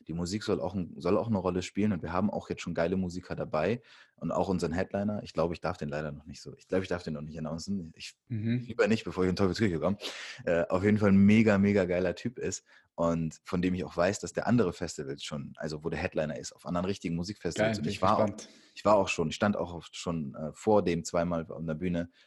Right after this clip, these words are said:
Speaker 1: Ein so geiler Typ, der auch das transportiert, was wir dort vermitteln möchten. Ja, und das ist diese Kombination am Ende, die, die es halt irgendwie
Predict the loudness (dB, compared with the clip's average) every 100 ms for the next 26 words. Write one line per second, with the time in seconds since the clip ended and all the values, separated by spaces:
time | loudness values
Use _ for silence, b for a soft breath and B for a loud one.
0 | b -8 -2 0 2 4 2 0 -2 -2
1 | 2 0 0 -6 -8 -6 -4 -2 -4 -2
2 | 0 0 -4 -6 -2 -2 -2 _ -8 -4
3 | -2 -2 -4 -6 -8 -8 -10 B B B
4 | B -2 0 0 2 4 6 6 4 4
5 | 4 6 4 0 0 0 -2 -2 -2 -4
6 | -2 2 2 0 -2 0 0 -2 -6